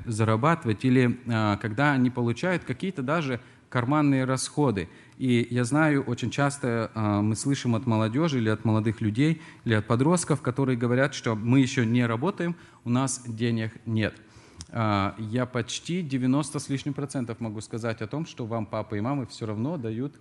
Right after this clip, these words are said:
карманные расходы. Какие-то определённые, а, деньги у вас есть. Научитесь и с этого малого уделять для Господа, и тогда вы будете иметь благословение. Ну и в заключение, что я хочу сказать,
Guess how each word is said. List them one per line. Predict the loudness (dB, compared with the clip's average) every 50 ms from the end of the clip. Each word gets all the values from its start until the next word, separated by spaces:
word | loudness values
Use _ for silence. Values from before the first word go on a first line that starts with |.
| -18 _
карманные | -12 -8 -6 -6 -4 -4 -4 -4 -6
расходы. | -6 -8 -10 -10 -8 -8 -8 -8 -10 -14 -18 -20 -20 _ _
Какие-то | -14 -10 -4 -2 -2 -2 -2 -4
определённые, | -4 -4 -4 -2 0 0 2 2 2 2 2 2 0 -2 -2 -6 -8 -8
а, | -4 -2 0 0 0
деньги | 0 0 0 0 0 0 0
у | 0
вас | 0 0 -2 -2 -2 -2
есть. | -2 0 -2 -2 -6 -12 -20 -20 -20 -20 -16 _ -2
Научитесь | 2 2 2 2 2 0 -2 -4 -2 -2 -4 -4 -6 -12 -20 -20 -20 -20 _ _ _ _ _ _ _
и | 2 2 4 4 2 0 -4 -10 -10
с | -10 -10 -8 -4
этого | -4 -4 -2 -2 0 0
малого | 2 4 6 6 6 4 2 2 0 -2 -4 -6 -10 -18 -20 -20 -2 2
уделять | 4 6 6 8 8 8 8 8 8 6 4 0 -6 -4
для | -2 2 4 6 8 8 8 6 4 2 -2 -12 -18 -12 -4
Господа, | 2 4 4 4 4 2 0 0 0
и | 0
тогда | 0 -2 0 0 0
вы | 0 0
будете | 0 0 0 0 -2 -2 -2 -2 -4 -4 -2
иметь | -2 0 2 2 2 0 -2 -8 -18 -20 -20 -20 _ _ _ _ _ _ _ _ -10 -4 -2
благословение. | 0 0 0 0 0 2 2 4 6 6 6 6 4 0 -4 -8 -18 -20 -20 -20 -20 -20 -20 -20 -6 2
Ну | 4 4
и |
в | 4 6
заключение, | 4 2 2 2 2 2 4 4 6 6 6 4
что | 4 2 2
я | 2 2
хочу | 0 -2 -2 -2 -4
сказать, | -2 -2 0 2 4 4 4 4 2 -2